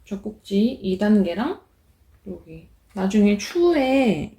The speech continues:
요 젖병을 이유식 용기로도 쓸 수가 있더라고요. 그래서 요 뚜껑도 같이 세트로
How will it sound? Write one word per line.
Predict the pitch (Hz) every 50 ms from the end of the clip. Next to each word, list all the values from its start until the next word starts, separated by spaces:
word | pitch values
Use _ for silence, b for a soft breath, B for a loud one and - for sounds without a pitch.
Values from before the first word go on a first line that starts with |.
| -
요 | 185 196 190 190 190 190 185 185 185
젖병을 | 196 - 196 196 - - 226 214 202 196 202 202 208 202 185 - - -
이유식 | - 190 208 247 269 - 285 233
용기로도 | 190 185 190 196 202 190 190 190
쓸 | 190 - - 285
수가 | - - 277 262 196 160
있더라고요. | - - - 214 214 202 175 165 170 180 190 190
그래서 | 175 175 175 - 170 165
요 | 160 160 -
뚜껑도 | - - 277 - - - 208 208 233 302 - _ _ _ _ _ _ _ _ - 208
같이 | - 185 175 - - - - - 180 175 175 175 170 170 165 170 170 185 190
세트로 | 190 - 240 262 - - 240 220 208 214 247 285 285